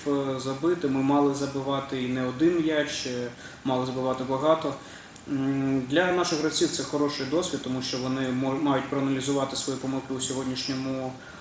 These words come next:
матчі. Е, також ми дуже сильно хотіли забити другий м'яч, але і Ворскла намагалася грати агресивно, щоб зрівняти рахунок.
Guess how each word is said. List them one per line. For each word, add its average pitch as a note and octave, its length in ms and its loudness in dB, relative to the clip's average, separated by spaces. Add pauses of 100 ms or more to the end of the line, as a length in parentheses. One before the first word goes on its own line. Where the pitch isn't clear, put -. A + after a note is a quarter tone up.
матчі. E3+ 460 2 (460)
Е, B2+ 400 4 (440)
також F#3+ 320 4
ми E3+ 120 6 (200)
дуже E3 180 6
сильно D3+ 240 4
хотіли D3 360 2
забити D3+ 320 0
другий F3 400 2
м'яч, A#3 400 2
але D#3 240 6
і D3+ 60 6
Ворскла D#3+ 400 2
намагалася C#3 580 2
грати C#3+ 400 2 (500)
агресивно, B2+ 840 0 (360)
щоб C3 160 -4
зрівняти B2+ 440 -4
рахунок. A2+ 400 -8